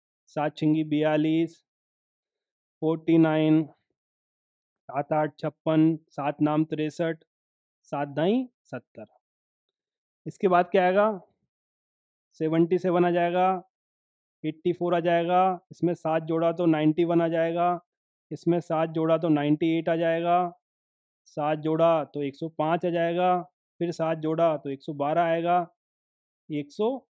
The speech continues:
उन्नीस आएगा, इसमें सात जोड़ूंगा तो आपका एक सौ छब्बीस आएगा, इसमें सात जोड़ा तो एक सौ तैंतीस आएगा,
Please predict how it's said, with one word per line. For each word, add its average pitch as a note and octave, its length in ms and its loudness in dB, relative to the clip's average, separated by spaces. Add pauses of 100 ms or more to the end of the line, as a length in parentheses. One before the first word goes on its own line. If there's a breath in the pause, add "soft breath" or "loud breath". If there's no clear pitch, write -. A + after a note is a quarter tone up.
उन्नीस E3 380 2
आएगा, F3 500 0 (800)
इसमें E3+ 240 0
सात D#3 280 -2
जोड़ूंगा F3 500 4 (320)
तो D3 80 -8
आपका D#3+ 720 -2 (840)
एक C#3+ 160 -12
सौ F3 140 -6
छब्बीस E3+ 500 -6
आएगा, F3 440 2 (300)
इसमें F3+ 260 0
सात E3 260 -2
जोड़ा F3 360 2
तो C#3 300 -10
एक C#3 100 -10
सौ D3+ 160 -12
तैंतीस E3 500 -6
आएगा, E3+ 400 -2